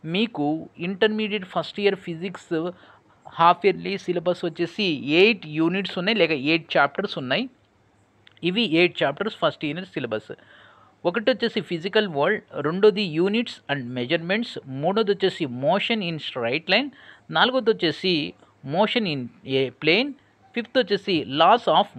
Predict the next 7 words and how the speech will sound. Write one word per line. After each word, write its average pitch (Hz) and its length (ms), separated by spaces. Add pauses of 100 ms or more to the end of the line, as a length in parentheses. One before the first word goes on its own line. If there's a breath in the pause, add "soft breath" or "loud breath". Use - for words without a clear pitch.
(140)
motion, 143 380 (580 soft breath)
సిక్స్త్ 262 340
వచ్చేసి 202 380 (300)
work 202 260 (300)
energy 170 360 (380)
power, 117 240 (840 soft breath)
సెవెంత్ 214 460